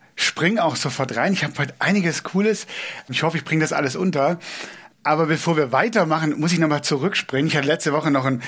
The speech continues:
ganz gutes Gespräch nach dem, nach dem Gottesdienst. Und da kam die Frage auf, und jetzt kann ja vielleicht sein, dass einer von euch sagt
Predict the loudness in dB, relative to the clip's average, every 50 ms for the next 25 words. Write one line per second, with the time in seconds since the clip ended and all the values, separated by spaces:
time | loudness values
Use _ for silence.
0 | -12 -14 -12 -4 -4 -2 -2 -2 -2 -2 0 0 -2 -2 -2 -2 -2 0 0 0
1 | 0 0 0 0 2 2 2 0 0 -2 -4 -8 -6 -4 -2 0 0 0 0 0
2 | 0 0 0 0 2 2 2 2 2 0 -4 -8 -12 -14 -14 -14 -12 -12 -12 -12
3 | -14 -18 -20 -20 -20 -20 -20 -20 -20 -20 -20 _ _ _ _ 0 2 2 4 2
4 | 2 2 0 0 0 -2 -2 2 4 4 4 4 2 2 2 2 2 2 2 2
5 | 2 2 0 -2 -4 -6 -14 -18 -18 -18 -16 -12 -10 -8 -8 -8 -8 -10 -12 -12
6 | -8 -2 0 2 2 2 2 2 0 0 0 2 2 2 4 2 2 0 0 0
7 | 0 0 2 2 0 0 0 0 -2 -2 -4 -8 -16